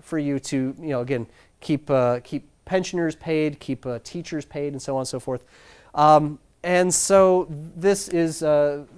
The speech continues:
this is, I guess, the combination of this legacy of, of vodka politics, except, you know, multiplied a hundred times across Russia's,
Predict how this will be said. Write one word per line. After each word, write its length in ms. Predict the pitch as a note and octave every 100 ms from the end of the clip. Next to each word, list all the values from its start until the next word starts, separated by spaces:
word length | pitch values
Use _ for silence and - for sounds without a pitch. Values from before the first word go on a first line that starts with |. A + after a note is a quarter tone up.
| F#3+
this 300 | D3+ F3 -
is, 300 | C#3+ - -
I 80 | D3
guess, 280 | C#3+ C#3 - C#3+
the 320 | C#3+ C3 C3 C3+ _ _ _
combination 580 | - F#3 E3 D#3 D3 D#3
of 320 | C#3 C3+ C3 B2+
this 320 | B2+ - - _ -
legacy 440 | D3+ D3+ C#3+ C#3+
of, 140 | B2 -
of 180 | B2+
vodka 340 | A2+ D#3 A3+ D3
politics, 400 | C#3 B2 C#3 - _ - -
except, 400 | F#3+ G#3 - - _ _
you 60 | -
know, 80 | E3
multiplied 600 | D#3 G#3 G#3 - F3+ D#3
a 20 |
hundred 280 | D3 E3+ D#3
times 400 | - C#3 C#3 C3
across 400 | C3+ C#3 B2+ -
Russia's, 460 | B2+ - A#2+ A2+